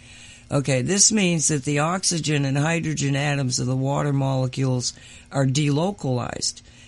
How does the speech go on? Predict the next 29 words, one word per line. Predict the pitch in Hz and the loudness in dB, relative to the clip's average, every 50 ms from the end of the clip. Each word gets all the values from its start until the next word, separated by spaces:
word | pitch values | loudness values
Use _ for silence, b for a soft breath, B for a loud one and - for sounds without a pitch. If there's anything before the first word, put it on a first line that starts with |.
| b - | b 0
and | - 139 139 139 | 4 4 4 6
therefore | 151 165 196 208 202 - - 135 131 131 131 | 4 4 2 2 -2 -2 -4 -4 -2 -2 0
simultaneously | 131 - - 160 170 185 190 190 175 - - 180 180 180 170 160 156 143 - 147 143 | 0 0 0 0 0 0 0 0 -2 -2 0 0 2 2 2 0 0 0 0 0 -2
present | 131 127 - 175 185 185 175 - 135 123 - - | -2 -2 -2 -2 0 0 0 0 0 -2 -4 -2
in | - 139 135 - | -2 0 0 0
all | - - 160 180 202 208 | 0 -2 -2 -2 0 2
six | - - - 196 190 - - | 4 4 4 2 0 0 0
symmetrical | - - - 170 165 156 160 160 160 - - 151 - - 151 151 147 127 B B B B B B B | 0 0 0 0 0 0 0 0 -2 -4 -6 -8 -6 -4 -4 -4 -4 -4 B B B B B B B
equivalent | 123 135 127 - - 185 208 214 202 202 208 214 - - | -4 -4 -4 -2 -2 -2 -2 0 -2 -2 -2 -4 -4 -4
positions | - 196 165 170 175 175 175 165 - - 147 151 - - - - | -2 -2 0 2 2 2 2 2 2 0 0 0 0 0 0 0
in | 165 175 185 180 | 0 2 2 2
the | 175 170 | 0 0
channel | - - - 185 180 175 160 147 135 - - | 0 0 2 2 2 0 0 0 -2 -2 -2
at | - 135 127 | -4 -4 -2
the | 143 135 | -2 0
same | - - 156 151 147 147 143 | 0 2 2 2 2 2 0
time. | - - 170 185 175 151 117 - - - b b b b b b b b b b b - | -2 -2 -4 -2 -2 -2 -4 -4 -6 -12 b b b b b b b b b b b 0
It's | 143 139 - - | 2 2 2 2
one | 156 170 190 202 | 2 2 0 0
of | 208 196 | 0 0
those | 180 170 160 165 151 - | 2 2 2 2 2 2
phenomena | - 156 151 151 165 190 202 208 196 165 143 127 120 113 | 2 2 2 2 2 2 2 2 2 2 2 2 2 0
that | 110 135 123 | -2 -4 -4
can | - 151 156 | -2 0 0
only | 160 175 175 175 165 160 | 0 2 2 2 2 0
occur | 156 151 - - 180 170 156 147 143 139 - - | -2 -4 -4 -4 -2 0 0 0 0 -2 -4 -4
in | 131 135 127 | -4 -4 -4
quantum | - - 160 151 151 165 165 - 160 156 | -2 -2 -2 -2 -2 -2 -2 -2 -2 -2
mechanics | 147 - - - - 196 196 190 170 131 - - - - - | -2 -2 -4 -4 -4 -2 0 0 0 -2 -2 -4 -6 -8 -8